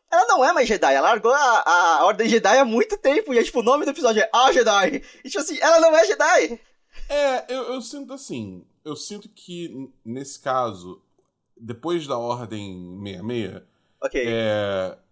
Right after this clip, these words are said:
Speaker 2: os Jedi são tão escassos
Speaker 1: Qualquer
Speaker 2: que eu
Speaker 1: um que
Speaker 2: acho
Speaker 1: tem um
Speaker 2: que
Speaker 1: celular,
Speaker 2: ela
Speaker 1: um sabre de
Speaker 2: meio
Speaker 1: luz.
Speaker 2: É, é, eu acho que ela meio que deixa rolar, entendeu? Mas, tipo,
Speaker 1: Ok.
Speaker 2: só pra não ser pedante, entendeu? É, é, porque, tipo, cara, a Ordem Jedi não existe mais, entendeu?
Speaker 1: Sim,
Speaker 2: Então, tipo,
Speaker 1: sim.
Speaker 2: tudo,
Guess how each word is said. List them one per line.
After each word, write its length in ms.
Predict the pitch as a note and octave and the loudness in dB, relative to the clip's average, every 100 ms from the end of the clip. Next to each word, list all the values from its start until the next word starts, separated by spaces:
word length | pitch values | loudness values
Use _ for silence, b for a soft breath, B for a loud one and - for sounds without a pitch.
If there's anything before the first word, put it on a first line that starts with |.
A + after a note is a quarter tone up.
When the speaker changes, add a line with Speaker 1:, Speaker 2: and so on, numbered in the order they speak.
| _ | _
Speaker 2:
os 160 | C#3+ D3 | -10 -8
Jedi 320 | D#3 C3+ D#3 | -6 -6 -6
são 200 | - D3+ | -10 -12
tão 240 | - F3+ | -10 -10
escassos 1160 | F#3+ - - - C#3+ C3+ - - F#2 - - - _ _ _ _ _ | -8 -10 -10 -2 -2 -2 -8 -16 -18 -20 -20 -20 _ _ _ _ _
Speaker 1:
Qualquer 320 | F3 - F#3 | -4 -2 -2
Speaker 2:
que 20 | E3 | 0
eu 60 | |
Speaker 1:
um 60 | D#3+ | 0
que 60 | |
Speaker 2:
acho 160 | F#3+ A3+ | -2 -2
Speaker 1:
tem 140 | F#3+ | -4
um 40 | F#3 | -4
Speaker 2:
que 40 | |
Speaker 1:
celular, 240 | G3+ F3 E3+ | -2 0 2
Speaker 2:
ela 60 | E3 | 2
Speaker 1:
um 40 | |
sabre 200 | E3 D#3+ | 0 -2
de 60 | E3 | 0
Speaker 2:
meio 80 | D#3 | 0
Speaker 1:
luz. 360 | E3 F3+ - _ _ _ _ _ _ _ | -2 -4 -10 _ _ _ _ _ _ _
Speaker 2:
É, 300 | D#3+ E3 F3+ | -2 0 2
é, 20 | |
eu 80 | F3 | 2
acho 180 | F3 F#3 | 2 0
que 80 | G#3 | -2
ela 120 | F#3 | -2
meio 180 | F3 F3+ | -2 -6
que 80 | F3+ | -6
deixa 260 | E3+ F3 | -6 -6
rolar, 320 | F3 D#3+ C#3+ A2+ | -4 -2 0 -2
entendeu? 320 | G#2+ B2 B2+ | -6 -6 -6
Mas, 140 | C3 | -6
tipo, 180 | - - | -10 -14
Speaker 1:
Ok. 320 | D3 C3 A#2+ - | -8 -6 -8 -4
Speaker 2:
só 160 | - | -4
pra 80 | D4+ F#4+ | -2 -4
não 120 | D4 | -4
ser 360 | - C4+ A#3 - | -4 -2 -2 -4
pedante, 720 | - F#3 E3 D#3 A#2 - F2+ _ _ - | -2 -2 0 -2 -4 -10 -14 _ _ -16
entendeu? 640 | A2+ B2+ C3+ C#3 G2 F#2 _ _ _ _ | -10 -6 -2 -2 -4 -10 _ _ _ _
É, 540 | D3+ D3+ D#3 D#3+ D#3 | -6 -6 -2 -2 -4
é, 60 | D3+ | -8
porque, 340 | E3+ F3+ A#3 | -10 -12 -12
tipo, 200 | A3 A#3+ | -14 -16
cara, 260 | A3+ B3 F3+ | -4 0 2
a 40 | |
Ordem 280 | E3+ G3 G3+ | 2 0 -6
Jedi 260 | G3 G3 G3 | -6 -6 -6
não 80 | F#3+ | -6
existe 320 | F3 A3+ E3+ | -8 -10 -8
mais, 320 | D3 G#2 F2+ | -6 -8 -10
entendeu? 320 | F#2+ A#2 A#2 | -14 -10 -8
Speaker 1:
Sim, 140 | G#2 D3 | -6 -6
Speaker 2:
Então, 120 | C3 | -6
tipo, 200 | - C3 | -8 -12
Speaker 1:
sim. 60 | C3 | -12
Speaker 2:
tudo, 340 | E3+ D#3+ | -12 -12